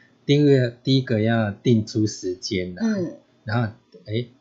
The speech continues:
Speaker 1: 时间嘛，你要大家瞧好，哎，
Speaker 2: 嗯。
Speaker 1: 大家都 OK，都有办法来共同参与，好，然后还有地点在哪里这样子，哈，然后再过来就是怎么去宣传，这样，
Speaker 2: 嗯，嗯。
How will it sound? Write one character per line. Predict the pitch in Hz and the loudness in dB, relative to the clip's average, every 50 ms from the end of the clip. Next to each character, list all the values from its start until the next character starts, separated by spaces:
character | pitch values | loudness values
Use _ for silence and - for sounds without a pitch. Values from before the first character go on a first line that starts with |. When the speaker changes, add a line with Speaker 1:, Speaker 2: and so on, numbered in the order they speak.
| _ _ _ _ | _ _ _ _
Speaker 1:
时 | - - - 110 107 110 | -20 -10 -2 0 0 0
间 | 113 - - 127 120 120 117 | 0 0 2 4 4 4 4
嘛， | 113 104 92 90 85 - - | 4 2 0 -4 -6 -10 -8
你 | - 95 | -6 -4
要 | 98 113 131 123 | -2 -2 0 0
大 | 135 127 117 | -2 -2 0
家 | 120 117 110 | 0 0 0
瞧 | 107 - - - 101 101 104 | 0 -2 -6 -6 -8 -10 -12
好， | - - 95 87 78 - _ _ _ _ - | -10 -8 -8 -8 -8 -10 _ _ _ _ -4
哎， | 117 120 135 | -2 0 0
Speaker 2:
嗯。 | 135 | 0
Speaker 1:
大 | 135 135 127 | 0 0 0
家 | 117 123 120 113 | 0 0 -2 -2
都 | 120 120 123 | -2 -4 -4
OK， | - 117 110 107 - - 120 107 104 104 107 107 - _ _ _ - - | -2 -4 -4 -4 -6 -4 -2 0 0 0 -2 -6 -10 _ _ _ -20 -8
都 | - 123 123 | -4 0 0
有 | 117 101 | 0 0
办 | 98 131 117 104 95 | -2 -4 -4 -4 -6
法 | 92 92 | -10 -12
来 | 92 90 92 | -14 -14 -12
共 | - - 127 117 104 | -6 -2 -2 -2 -2
同 | 104 107 101 101 98 | -2 -4 -6 -6 -6
参 | - - 117 110 104 113 113 | -4 -4 -2 0 0 0 0
与， | 110 107 98 92 87 87 - _ _ _ _ _ _ _ _ | 0 0 -2 -2 -4 -6 -12 _ _ _ _ _ _ _ _
好， | - 113 101 92 - - _ _ _ | -8 -6 -6 -6 -8 -12 _ _ _
然 | 120 120 | -2 0
后 | 127 | 2
还 | 123 131 135 | 2 2 2
有 | 123 101 | 2 0
地 | 92 - - 160 131 98 | 0 2 2 2 2 2
点 | - - 123 104 92 80 80 - _ _ | 0 2 2 2 2 0 -4 -10 _ _
在 | 131 123 113 | -2 -2 0
哪 | 101 95 92 92 98 101 | 0 -2 -2 -2 -2 -2
里 | 101 101 92 87 85 - | -2 -4 -4 -6 -8 -10
这 | - | -10
样 | 101 92 85 87 | -10 -10 -12 -16
子， | - - - 95 - - | -18 -14 -12 -12 -12 -10
哈， | 107 104 90 - - _ _ _ _ _ - | -10 -10 -10 -12 -16 _ _ _ _ _ -6
然 | 110 107 117 | -2 0 0
后 | 120 117 110 | 2 0 0
再 | 107 - 131 | 0 0 -2
过 | - - 139 123 113 | 0 0 0 0 2
来 | 101 101 | 0 0
就 | 98 113 117 | 0 0 0
是 | 113 110 | 0 0
怎 | 107 - 98 90 | -2 -4 -10 -12
么 | 87 87 | -10 -10
去 | 90 - 120 104 | -6 -4 -4 -4
宣 | - - - 120 107 101 110 101 | -4 -2 -2 0 0 0 -2 -2
传， | - - - - - - - 127 123 - - - | -4 -8 -10 -14 -20 -14 -12 -12 -12 -12 -10 -8
这 | 107 | -6
样， | 98 92 - - - _ _ _ - | -6 -6 -6 -8 -12 _ _ _ -10
Speaker 2:
嗯， | 90 | -8
嗯。 | - - | -8 -8